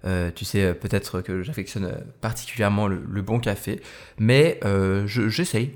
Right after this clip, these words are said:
euh, en ce moment un petit peu le, le thé que je trouve aussi, euh, aussi très doux et très, euh, et très, euh, et très cool, j'aime beaucoup. Euh, voilà, ça n'a rien à voir avec, euh, le, le sujet d'aujourd'hui du podcast, mais, euh, mais voilà, j'espère que, que tu t'es préparé un petit truc chaud, euh, à boire tranquillement, euh,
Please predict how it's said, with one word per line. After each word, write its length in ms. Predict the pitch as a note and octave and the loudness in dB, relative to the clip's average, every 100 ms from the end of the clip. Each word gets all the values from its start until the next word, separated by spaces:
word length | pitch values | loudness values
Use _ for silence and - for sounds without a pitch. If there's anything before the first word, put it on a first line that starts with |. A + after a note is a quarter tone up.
| - | -4
euh, 240 | G2+ F#2+ - | -2 -2 -2
en 80 | A2 | -6
ce 120 | - | -2
moment 140 | G2+ | 0
un 60 | A2+ | 0
petit 140 | A#2+ | -4
peu 180 | - G#2 | -4 -2
le, 240 | F#2+ G#2 G2 | 0 0 -2
le 160 | G#2 | -2
thé 200 | - G#2 | -2 -6
que 120 | A#2 | -6
je 60 | - | -8
trouve 160 | - G#2 | -8 -8
aussi, 280 | - C3+ | -6 -6
euh, 60 | A2 - - - - | -6 -10 -20 -18 -8
aussi 240 | A2+ - | -6 -6
très 200 | - - | -8 -6
doux 220 | A#2+ C3+ A2+ | -6 -4 -6
et 80 | |
très, 220 | - C3+ A#2+ | -4 -2 -2
euh, 180 | F#2 - - | -2 -4 -10
et 60 | |
très, 260 | - - B2+ | -12 -6 -4
euh, 160 | F2+ F2 - - _ _ - | -2 -4 -10 -20 _ _ -12
et 80 | |
très 160 | - F#3 | -6 -6
cool, 220 | - C3+ | -4 -6
j'aime 200 | - D#3 | -4 -4
beaucoup. 260 | B2+ A#2 - - - - - - | -4 -6 -12 -20 -20 -20 -16 -4
Euh, 360 | G#2 F#2+ F2+ F2+ | 0 0 0 -2
voilà, 160 | F2+ | -4
ça 100 | F#2+ | -4
n'a 80 | F#2 | -4
rien 120 | G#2 | 0
à 60 | G#2 | 0
voir 140 | A2 | 2
avec, 240 | G#2 F#2+ G2 | 0 0 0
euh, 80 | F#2+ | 0
le, 180 | F#2 | 0
le 140 | - G2+ | -2 -6
sujet 300 | - A2+ A2 | -4 0 2
d'aujourd'hui 340 | G#2 G2+ G#2 | 2 -2 -2
du 80 | G2 | -4
podcast, 420 | F#2+ - C3 - | -4 -2 -2 0
mais, 180 | G#2 G#2+ | 0 0
euh, 80 | F2 - - - - | -2 -6 -20 -18 0
mais 60 | C3 | 4
voilà, 240 | B2 G#2 | 6 6
j'espère 340 | A2 - B2 A#2+ | 4 0 -2 2
que, 300 | G#2 F#2 - - - | 2 2 -2 -18 -16
que 80 | - | -12
tu 140 | - | -6
t'es 100 | G#2+ | -2
préparé 420 | B2 B2 A#2+ A2+ A#2+ | 2 2 4 4 4
un 80 | |
petit 160 | A2+ - | 2 0
truc 220 | - A#2 | -4 -4
chaud, 400 | - - A#2 A#2+ | -2 2 6 8
euh, 160 | A2 - | 6 6
à 120 | A2 | 2
boire 240 | A2 A#2 A#2+ | 2 2 2
tranquillement, 580 | A#2+ - G2+ G2+ A#2 | -4 -2 0 2 4
euh, 140 | G2 | 2